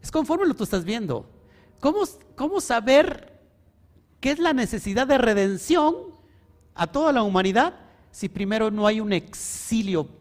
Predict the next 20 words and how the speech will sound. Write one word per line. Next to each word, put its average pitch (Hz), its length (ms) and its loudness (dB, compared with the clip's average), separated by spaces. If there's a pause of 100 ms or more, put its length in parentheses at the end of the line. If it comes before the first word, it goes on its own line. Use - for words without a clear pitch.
(100)
muy 165 160 -2
fuerte 139 500 -6
en 127 120 -10
toda 131 180 -4
la 117 80 -4
humanidad? 104 440 -10 (1120)
Y 170 200 0
eso 311 180 2
es 359 40 2
lo 349 80 0
que 262 60 -2
estamos 285 340 0
viendo 226 300 -4
con 185 160 -2
el 165 80 -4
mundo, 175 180 -6
en 165 80 -4
el 160 80 -2
mundo 196 160 -4
espiritual. 147 460 -4